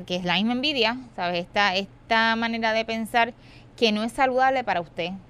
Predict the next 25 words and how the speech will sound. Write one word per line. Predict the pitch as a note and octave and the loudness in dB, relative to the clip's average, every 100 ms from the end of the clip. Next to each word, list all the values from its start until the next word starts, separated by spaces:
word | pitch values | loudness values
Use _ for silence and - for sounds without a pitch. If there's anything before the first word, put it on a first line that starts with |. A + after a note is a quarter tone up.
| - - | -20 -2
O | |
sea, | G3+ F#3 F3+ D#3 - | 4 6 6 4 -2
si | - - A#3+ A3+ | -16 -4 2 4
alguien, | A3+ B3+ C#4+ D4 C#4+ C3+ - - | 4 2 -4 -6 -8 -12 -18 -14
honestamente, | C#3 G#3+ A3+ - C4+ C4+ B3+ G3+ | -6 -4 -4 -4 -4 -4 -6 -6
yo | |
siempre | G#3 A3 A3+ | -6 -6 -4
digo, | A3 F#3+ - - - | -2 -4 -6 -20 -10
si | B3 | -8
usted | A3+ | -4
no | A3+ | -2
tiene | A#3 C4+ | 0 0
nada | C#4 C#4 | 0 0
positivo | C4+ C#4 C4 C#4 | -2 -6 -2 -2
que | C4 | -2
decir, | C4+ D4 | -4 -4
mejor | C#4 G#3+ | -6 -4
no | F#3+ | -4
diga | F#3 G#3+ | -4 -4
nada. | A#3 C4 A#3 - - | -6 -6 -8 -10 -20
Si | - - A3+ A3 | -20 -6 -2 0
usted | G#3+ A3 | 0 0
ve | G#3 A#3 | 0 2
que | B3+ | 4
alguien | B3 B3 A#3+ B3 A#3+ | 4 4 -2 -4 -4